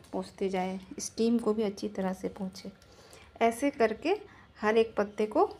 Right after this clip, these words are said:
पोंछते जाना है और पोंछने के बाद आप फंगीसाइड आपके पास हो तो डाल सकते हो, मगर मैं आज आपको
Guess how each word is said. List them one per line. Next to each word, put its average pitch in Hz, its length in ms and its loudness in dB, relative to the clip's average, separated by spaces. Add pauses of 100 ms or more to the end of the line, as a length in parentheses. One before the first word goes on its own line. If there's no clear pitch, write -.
(400)
पोंछते 208 380 0
जाना 180 320 -4
है 190 160 -8 (960)
और 208 260 -2
पोंछने 214 440 0
के 240 140 -2
बाद 226 380 2 (760)
आप 220 320 2 (1700)
फंगीसाइड 247 840 6 (960)
आपके - 260 0
पास 233 400 6 (920)
हो 254 100 12
तो 262 240 6 (180)
डाल 262 220 8
सकते 220 380 -2
हो, 311 80 0
मगर 226 340 4
मैं 226 280 0
आज 214 240 2
आपको 254 360 -2